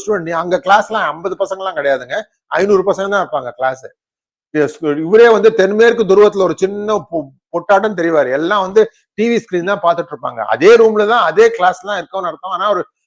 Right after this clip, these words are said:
பெரிய ஆடிட்டோரியம் மாதிரி இருக்கும் சைஸ் கிளாஸ். அவ ப்ரொஃபசர் எல்லாம் உங்களுக்கு கேள்வி எல்லாம் கேட்க மாட்டாரு.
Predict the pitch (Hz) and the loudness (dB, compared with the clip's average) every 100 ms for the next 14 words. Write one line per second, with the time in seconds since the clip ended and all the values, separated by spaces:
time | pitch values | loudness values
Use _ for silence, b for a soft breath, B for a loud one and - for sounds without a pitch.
0 | - 180 190 156 208 220 208 196 165 190 | -4 2 4 4 4 4 2 2 0 0
1 | 208 151 127 135 143 123 - 123 - _ | 0 -2 -4 -4 -4 -6 -4 -4 -4 _
2 | _ _ _ _ _ _ _ _ _ _ | _ _ _ _ _ _ _ _ _ _
3 | _ _ _ - 156 180 175 165 156 151 | _ _ _ -2 4 6 6 4 2 -4
4 | 143 131 165 170 240 202 214 202 175 - | -18 -8 -4 -2 -2 0 0 0 -2 0
5 | 202 202 196 175 180 165 147 139 143 | 0 0 -2 -4 -6 -6 -4 -2 -2